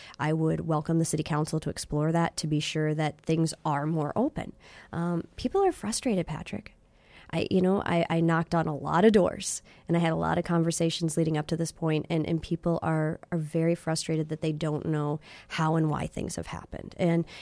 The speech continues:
and they ha-, they have a right to be frustrated. It's their money. And so I think as mayor, one of the things we need to do is be sure that we can, can answer those questions,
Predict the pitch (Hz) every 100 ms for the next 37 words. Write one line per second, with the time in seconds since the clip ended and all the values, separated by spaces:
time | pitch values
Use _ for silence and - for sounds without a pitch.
0 | - 277 311 320 285 285 320 302 277 370
1 | 202 170 - 156 - 87 85 90 - 175
2 | 202 226 208 220 185 - - - 175 180
3 | 175 175 175 170 - 170 165 170 185 214
4 | 175 170 165 165 165 165 165 165 165 156
5 | 160 160 165 165 160 165 - 170 165 165
6 | 160 - - - - 160 160 175 185 -
7 | 170 160 165 160 - - 160 - 151 -
8 | 214 240 - 233 226 - 285 294